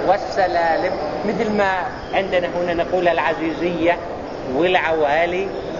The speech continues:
والرصيفة والجميزة والمعابدة، أمكنة في خيبر. نعم.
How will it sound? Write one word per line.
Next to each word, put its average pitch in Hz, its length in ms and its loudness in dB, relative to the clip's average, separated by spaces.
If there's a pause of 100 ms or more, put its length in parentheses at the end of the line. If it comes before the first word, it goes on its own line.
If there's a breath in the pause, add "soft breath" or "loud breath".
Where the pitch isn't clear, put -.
(100)
والرصيفة 175 800 2 (480)
والجميزة 180 920 2 (340)
والمعابدة، 180 760 2 (360)
أمكنة 180 480 0
في 180 260 0 (220)
خيبر. 151 360 2 (400)
نعم. 127 180 0